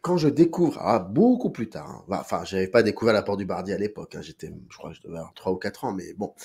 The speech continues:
Quand je dé-, quand je vois, comme tout le monde, je découvre au cinéma Le Vent se lève de, de, de, de Miyazaki. Le, je sais pas si vous vous souvenez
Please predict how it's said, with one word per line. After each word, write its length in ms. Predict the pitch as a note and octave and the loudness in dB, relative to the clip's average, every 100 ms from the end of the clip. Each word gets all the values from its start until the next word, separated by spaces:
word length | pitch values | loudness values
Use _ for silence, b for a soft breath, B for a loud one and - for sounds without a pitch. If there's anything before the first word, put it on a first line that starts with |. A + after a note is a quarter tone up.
| B B B _ _ - | B B B _ _ 0
Quand 180 | D#3+ | 2
je 120 | D#3 C#3+ | 4 2
dé-, 200 | B2+ C#3+ | 2 -2
quand 160 | D#3+ | 0
je 140 | D3 C3+ | 2 2
vois, 360 | A2+ B2+ D#3 | 2 4 4
comme 220 | D3+ A2 | 4 -2
tout 140 | G#2 - | -4 -2
le 80 | C3+ | 0
monde, 140 | C3+ | 0
je 40 | |
découvre 300 | G2 G2+ A2 F#2+ | 0 -2 0 -2
au 60 | |
cinéma 420 | F#2 G#2+ G#2 C3+ | -2 -4 -2 0
Le 120 | A#2+ G2+ | 0 0
Vent 340 | F#2+ C#3 D#3 | 4 6 6
se 180 | - C#3 | 4 6
lève 540 | B2 C#3 D#3+ F3 F#3 G#3 _ _ _ _ _ _ _ | 8 8 8 4 -2 -6 _ _ _ _ _ _ _
de, 800 | F#2 F2+ G#2+ G#2 G2 F#2+ F#2 F2+ F2 D#2 - | -10 2 6 6 6 4 0 -4 -6 -6 -8
de, 380 | F2+ G#2 F#2+ F2+ | 2 4 4 4
de, 240 | E2+ F#2 | 2 0
de 100 | F2 | 2
Miyazaki. 580 | A#2 C#3 A#2 G2+ - - _ _ _ _ _ _ _ b b b b b b _ _ _ _ _ _ _ - | 6 6 6 2 -8 -20 _ _ _ _ _ _ _ b b b b b b _ _ _ _ _ _ _ -12
Le, 520 | G#2 A#2 B2 - - - - - | -6 0 0 0 -8 -18 -16 -8
je 100 | B2+ | -6
sais 160 | - | -2
pas 140 | E3 G#3+ | 2 2
si 160 | G#3 | 2
vous 140 | D3 C#3 | 2 2
vous 60 | |
souvenez 880 | C#3 - G3 E3 B2 G#2+ G2+ A#2+ - | 2 -2 -4 -2 -2 -2 0 -2 -6